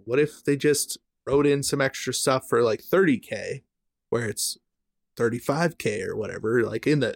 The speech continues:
slightly in the future, where these things started to come out, right?" From a, from a book perspective, you could create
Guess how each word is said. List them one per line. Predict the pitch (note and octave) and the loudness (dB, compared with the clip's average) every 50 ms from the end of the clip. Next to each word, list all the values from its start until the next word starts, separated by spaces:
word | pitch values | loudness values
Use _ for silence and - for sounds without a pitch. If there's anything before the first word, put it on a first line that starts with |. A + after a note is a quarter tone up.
| - C3+ | -6 -6
slightly | - - - - D3+ C3+ D3 D#3 D3+ D3 D3 D3 | -4 -4 -2 0 2 2 2 2 2 2 2 2
in | C3+ | 2
the | A#2+ A2+ | 0 -2
future, | - - D3+ C#3 C#3+ - G#2 G#2 G#2+ C3+ - _ _ _ _ _ _ _ _ _ | -2 0 0 0 0 0 0 0 0 -2 -2 _ _ _ _ _ _ _ _ _
where | - C3 B2+ B2 | 2 2 4 4
these | A#2+ B2+ C3+ B2+ - | 2 2 0 0 2
things | - D3 C#3 C3 B2+ | 2 2 2 2 2
started | - - C3+ B2+ B2+ A#2 A#2 A2+ | 2 2 4 4 4 4 2 0
to | A2+ | -2
come | G#2+ - - A#2 A#2+ | -6 -4 -4 -2 -2
out, | A#2+ A2+ A2 G#2+ G#2+ G#2+ - - - | -2 -2 -2 -2 -2 -4 -4 -2 -2
right?" | A#2 A2+ G#2+ G#2+ G#2+ - - - _ _ - - - _ _ - | -4 -4 -2 0 -2 -2 -2 -6 _ _ -20 -20 -20 _ _ -8
From | - - F#3 F3 D#3 | -2 2 4 4 4
a, | C3 A#2+ - | 4 2 2
from | - - E3 D3 C3+ | 2 2 2 4 2
a | A2 A2 G#2+ - - | 2 0 0 -2 -4
book | D3+ B2+ A#2+ D3+ D#3 - - - | -2 0 2 2 2 0 0 -2
perspective, | - C3 A#2 - - - A2 G#2+ - - B2 A2+ | -2 -2 -2 0 -2 -4 -4 -2 -2 -2 -2 -2
you | A2+ A#2+ | -4 -8
could | - - B2 A2+ - _ _ | -10 -10 -10 -10 -12 _ _
create | - - - C#3 C3+ C3 C3+ D3+ D3+ C3+ - - | -16 -6 -2 2 4 4 6 6 4 2 0 -4